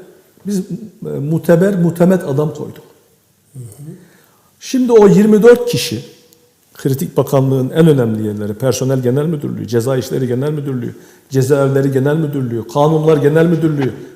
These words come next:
Speaker 1: Adli Tıp Kurum Başkanlığı, Hukuk İşleri Genel Müdürlüğü, Adli Sicil Genel Müdürlüğü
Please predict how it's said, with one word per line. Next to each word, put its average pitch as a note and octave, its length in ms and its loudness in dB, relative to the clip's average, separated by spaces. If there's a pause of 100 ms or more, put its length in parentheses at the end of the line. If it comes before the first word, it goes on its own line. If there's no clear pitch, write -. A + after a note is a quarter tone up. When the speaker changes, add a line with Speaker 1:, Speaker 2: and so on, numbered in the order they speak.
(140)
Speaker 1:
Adli D#3 320 2
Tıp - 200 -2
Kurum E3+ 240 2
Başkanlığı, C#3+ 540 0 (1000)
Hukuk E3+ 260 -6
İşleri F3 280 2
Genel F3+ 260 4
Müdürlüğü, D3+ 540 -2 (800)
Adli C#3+ 260 0
Sicil D#3+ 260 2
Genel E3 260 4
Müdürlüğü D3+ 500 0